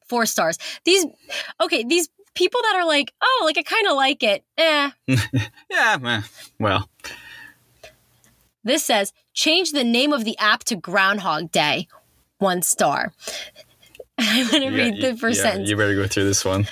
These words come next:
Speaker 1: "This app is the definition of waste of time. I made a profile, like and dislike profiles I see, dot, dot, dot. Then the next day, my profile didn't exist and had to start over again. Day two,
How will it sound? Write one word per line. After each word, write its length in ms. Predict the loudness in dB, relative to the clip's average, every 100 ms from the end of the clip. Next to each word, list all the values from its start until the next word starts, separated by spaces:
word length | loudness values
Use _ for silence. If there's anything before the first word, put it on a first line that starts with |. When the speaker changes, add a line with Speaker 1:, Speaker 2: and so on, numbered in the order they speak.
| -4
Speaker 1:
"This 180 | -2 0
app 240 | 2 2
is 80 | 0
the 100 | -2
definition 560 | 0 0 2 0 0 0
of 120 | -2 -4
waste 400 | -2 0 0 -2
of 100 | -4
time. 360 | 0 0 0 -2 -8 -4
I 100 | 0
made 140 | 0
a 40 | 0
profile, 520 | -4 -2 0 2 0
like 260 | 0 -2 0
and 100 | 0
dislike 400 | 0 0 -2 -2
profiles 460 | -4 0 0 0
I 100 | 0
see, 460 | 0 0 2 0 -2 -2
dot, 200 | -2 0
dot, 200 | -2 0
dot. 260 | 0 -2 -6 -14 -14 -6
Then 280 | -2 0 0
the 80 | 0
next 360 | 0 -2 -4
day, 180 | 0 0
my 120 | 0
profile 420 | -4 -4 0 2 2
didn't 260 | 0 0
exist 480 | 0 0 0 0 0
and 80 | -2
had 100 | 0
to 60 |
start 240 | 0 0 0
over 180 | 0 -2
again. 300 | -2 -2 -4 -12 -8 0
Day 180 | 0 2
two, 460 | 0 0 0 -2